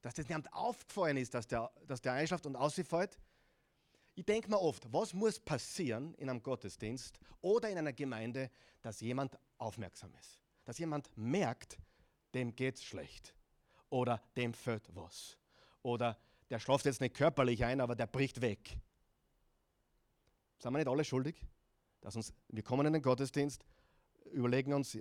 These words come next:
preis dem Herrn, Halleluja, wollen die Predigt hören, aber uns, uns fällt eigentlich wenig auf, wie es dem anderen geht. Und ich sage euch ein Geheimnis. Wir sind alle angeschlagen.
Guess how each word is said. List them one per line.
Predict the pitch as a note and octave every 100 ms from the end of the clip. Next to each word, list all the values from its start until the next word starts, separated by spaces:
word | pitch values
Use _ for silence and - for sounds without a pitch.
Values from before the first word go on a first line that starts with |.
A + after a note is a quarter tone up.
| -
preis | B2 B2+
dem | D3+
Herrn, | C3 C#3+ D3 - -
Halleluja, | B2 C#3+ C#3+ D3 D3 - _ _
wollen | B2+ C#3+
die |
Predigt | C#3 C3 C#3 C#3
hören, | C#3+ C#3+ C#3 - -
aber | - A#2
uns, | A#2+
uns | - C3 -
fällt | - B2 D3 G3 -
eigentlich | G#2+ C3 D3 C3+ A#2 B2 G2+
wenig | A2 A2+ A2 -
auf, | G2 G2+ - - _ _ _ _
wie | F#2 G#2 A2
es | A2 - - -
dem | F#2+
anderen | G2+ G2
geht. | G#2
Und | G2
ich | G2
sage | A2+
euch | A2
ein | A2
Geheimnis. | G#2 G2+ F2 D2 - - _ _ _ _ _ _ _ _ _ _ _ _
Wir | -
sind | G2 G#2
alle | A2
angeschlagen. | G2+ F#2+ F2+ E2 C#2+